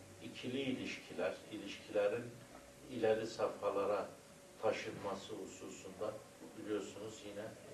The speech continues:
İ T C Türkiye temsilciliği rol oynamaktadır. Sanıyorum, e, önümüzdeki dünyada cereyan eden globalleşmeden, e, sonucu, globalleşme sonucu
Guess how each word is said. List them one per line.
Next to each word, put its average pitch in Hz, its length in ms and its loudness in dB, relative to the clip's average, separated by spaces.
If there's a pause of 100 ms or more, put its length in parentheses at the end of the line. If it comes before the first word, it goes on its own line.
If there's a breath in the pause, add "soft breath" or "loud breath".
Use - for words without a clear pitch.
(160)
İ 98 140 -6
T 98 160 -2
C 107 180 0 (160)
Türkiye - 340 -4
temsilciliği 104 680 -4 (520 loud breath)
rol 107 240 12
oynamaktadır. - 840 4 (460)
Sanıyorum, 120 680 4 (180)
e, 113 40 2
önümüzdeki 110 1120 2 (540)
dünyada 110 580 4
cereyan 110 460 6
eden 104 240 0 (100)
globalleşmeden, 101 1200 4 (680)
e, 104 160 4 (840)
sonucu, 104 600 -2 (540)
globalleşme 98 800 4
sonucu 104 640 0